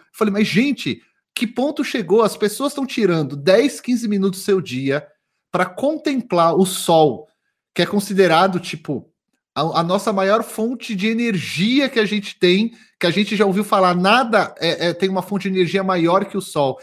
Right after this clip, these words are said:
E não é religioso falar isso, é, é uma questão técnica. Ah, se a gente for analisar, é técnico. O sol, sem o sol a gente não vive. Pode acontecer um monte de coisa no planeta. Acabou o sol, tchau, todo mundo.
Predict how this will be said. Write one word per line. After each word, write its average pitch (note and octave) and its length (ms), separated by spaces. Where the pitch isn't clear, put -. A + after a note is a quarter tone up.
E G#3+ 60
não A#3+ 160
é C4+ 60
religioso A#3+ 640
falar G3+ 240
isso, A3 260
é, G3+ 220
é A3 40
uma G#3 120
questão G#3+ 380
técnica. G3 760
Ah, C#3 200
se - 100
a F#3 60
gente A#3+ 180
for A#3+ 160
analisar, F#3 460
é G#3+ 140
técnico. E3 720
O C4+ 100
sol, G#3 400
sem B3 220
o B3 60
sol A#3+ 260
a C4 40
gente A#3+ 220
não C4+ 120
vive. F3+ 420
Pode G3+ 260
acontecer G#3+ 440
um G#3+ 60
monte D#4 280
de D#4+ 60
coisa C4+ 300
no B3 100
planeta. G#3 380
Acabou G3+ 340
o A#3+ 40
sol, A3+ 260
tchau, D3 680
todo G3 260
mundo. A2+ 340